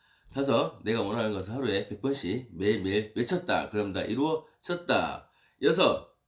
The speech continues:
매일매일 영어 공부, 일본어 공부를 꾸준하게 했더니 삼 개국 능통자가 되었다. 일곱, 매일매일 꾸준한 삼십 분 독서 습관으로 인해 드디어 내 책이 발행되었다. 여덟,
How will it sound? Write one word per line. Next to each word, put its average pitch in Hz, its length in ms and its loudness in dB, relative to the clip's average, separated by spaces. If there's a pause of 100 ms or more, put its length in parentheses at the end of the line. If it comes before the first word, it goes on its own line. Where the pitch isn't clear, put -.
매일매일 107 540 0
영어 127 220 2
공부, 98 320 -2
일본어 104 320 -2
공부를 90 320 -6
꾸준하게 127 480 -4
했더니 117 760 -4 (280)
삼 175 180 -4
개국 170 280 4
능통자가 110 760 -2 (380)
되었다. 101 760 2 (220)
일곱, 151 580 0 (200)
매일매일 98 420 -4
꾸준한 139 500 -2 (340)
삼십 185 340 -8
분 131 320 0
독서 120 240 -8
습관으로 131 500 -4
인해 143 480 2
드디어 143 380 0
내 95 100 -2
책이 113 280 -6
발행되었다. 113 1500 0 (460)
여덟, 190 600 4